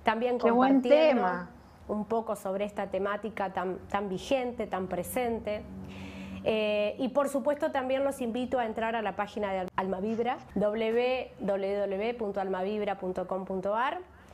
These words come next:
Speaker 1: Ahí van a encontrar información sobre el nuevo módulo de entrenamiento emocional que también tenemos, eh, en septiembre, eh, once y dieciocho de septiembre, donde vamos a estar trabajando estos temas y muchos más.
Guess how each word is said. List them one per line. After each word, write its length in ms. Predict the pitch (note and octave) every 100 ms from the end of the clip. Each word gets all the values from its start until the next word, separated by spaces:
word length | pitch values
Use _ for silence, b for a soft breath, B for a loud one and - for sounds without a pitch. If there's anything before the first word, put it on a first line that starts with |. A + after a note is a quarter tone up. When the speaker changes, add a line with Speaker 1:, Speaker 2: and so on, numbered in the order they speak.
| B -
Speaker 1:
Ahí 160 | G3+
van 160 | A3 A3
a 60 |
encontrar 420 | G#3 G3 G3 G3+ G3+
información 800 | F#3+ G3 F#3 F#3 - C#4 D4+
sobre 260 | C#4+ G#3 F#3+
el 80 | F#3+
nuevo 400 | G3+ G3 G3 F#3+
módulo 480 | G3+ G#3+ G#3 G3 F#3
de 80 |
entrenamiento 560 | F3+ F3+ F3+ F#3+ G3 F#3+
emocional 600 | F#3 F3 - F#3 G#3+ A#3+
que 80 | G3+
también 320 | F3+ F#3 F3+
tenemos, 680 | F#3 F#3+ G3+ F#3 F#3 - - -
eh, 240 | E3+ -
en 180 | - F#3
septiembre, 880 | - G3 G3 - C4 D4 D4+ D#4+ E4 B B B B B -
eh, 440 | E3+ E3+ F3 F3 - -
once 360 | A3+ A3+ A3+ G3+
y 80 | F#3
dieciocho 480 | F3 - G3+ G3 F#3+
de 80 |
septiembre, 840 | F3+ F#3 F3+ C#4 D4+ D4+ D4 D4+ D#4 B B B -
donde 180 | G3 G3
vamos 280 | A3+ B3+ A#3+
a 20 |
estar 220 | G3+ A3+
trabajando 560 | A3+ G3+ F#3+ A3+ A3+ G3+
estos 460 | - G#3+ - G3 -
temas 380 | A3+ A#3 A3+ -
y 80 | G3
muchos 360 | G3+ G#3 F#3+
más. 520 | A#3 B3+ E4 E4+ -